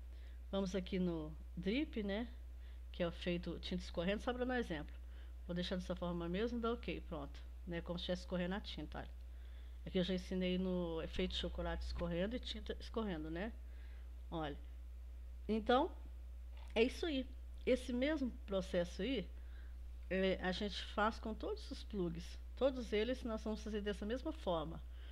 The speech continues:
E é assim que se instala os plugs, né?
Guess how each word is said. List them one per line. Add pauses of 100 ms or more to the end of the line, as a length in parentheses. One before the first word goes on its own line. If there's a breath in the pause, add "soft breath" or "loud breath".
(540 loud breath)
E
é
assim
que
se
instala
os
plugs,
né?